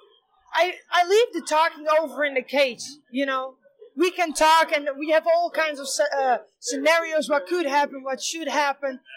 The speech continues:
you know, but it doesn't matter. As that door closes, it's her and me, we shake hands, we fight, and when the bell rings, we cuddle. When it's done, it's done.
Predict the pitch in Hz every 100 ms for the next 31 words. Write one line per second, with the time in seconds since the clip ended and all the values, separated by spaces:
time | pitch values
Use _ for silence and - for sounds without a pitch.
0 | - 269 277 277 - 339 - 339 320 294
1 | 269 294 294 190 _ _ _ - 302 359
2 | 359 254 339 339 - 311 339 349 359 392
3 | 349 - - - 247 214 320 359 339 330
4 | 339 349 _ _ 254 254 - 330 339 294
5 | 311 294 269 240 339 311 320 - - -
6 | 285 277 302 269 311 339 320 330 330 440
7 | 294 - 302 262 180 - _ - 277 226
8 | 277 320 311 - 294 240